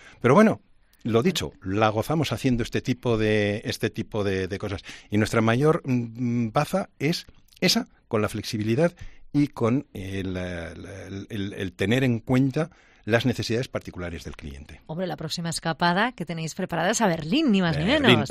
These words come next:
Speaker 2: ¿no?
Speaker 1: <laughs> Sí, así es.
Speaker 2: Qué bonita escapada esa.
Speaker 1: Interesante, además de cuatro días.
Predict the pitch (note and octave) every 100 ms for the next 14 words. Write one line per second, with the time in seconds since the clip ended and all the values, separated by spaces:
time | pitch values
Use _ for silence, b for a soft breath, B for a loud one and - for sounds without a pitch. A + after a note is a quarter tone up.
0 | - C#3+ F#3 D4 A4 - E2 - A#2 -
1 | - F3 F3+ F3+ A3+ - E3+ G#3+ F3+ A#3+
2 | F3+ C#3+ B2 - - - - _ E2+ D#2+
3 | D#2 F#2+ E2 C#2 - E2+ G2 C3+ G#2 -
4 | G2+ F#2 D#2 - -